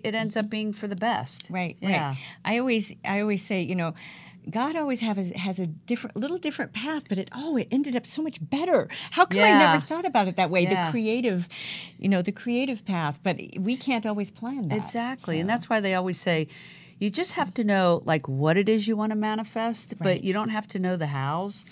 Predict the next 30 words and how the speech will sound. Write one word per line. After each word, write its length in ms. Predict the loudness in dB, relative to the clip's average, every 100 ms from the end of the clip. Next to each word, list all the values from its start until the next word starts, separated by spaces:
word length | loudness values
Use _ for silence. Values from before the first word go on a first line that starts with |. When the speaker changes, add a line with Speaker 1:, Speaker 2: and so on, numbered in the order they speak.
| -18 -14 -8
Speaker 1:
because 260 | -2 -2
we 80 | 0
get 160 | -2 0
Speaker 2:
Yeah. 80 | 0
Speaker 1:
all 120 | -2
caught 300 | -4 -4 -4
up 140 | -4
in 120 | -4
the 80 | -4
hows, 420 | -4 -4 -2 -2
and 100 | -2
it 140 | -2 -4
doesn't 300 | -6 -4 -2
always 340 | -2 -2 -2
happen 400 | -6 -6 -6 -4
the 100 | -4
way 240 | 0 0 0
we 140 | -4
think 320 | -6 -8 -6
it 100 | -8
will, 220 | -6 -6 -2
right? 140 | 2
Speaker 2:
Right, 320 | 2 0 -10 -16 -2
Speaker 1:
So 100 | 0
Speaker 2:
right. 160 | 2
Speaker 1:
if 140 | 0 -2
we 200 | -2 -2
eliminate 500 | -2 0 0 0 -2
the 80 | -4
hows, 560 | 0 0 2 0 -2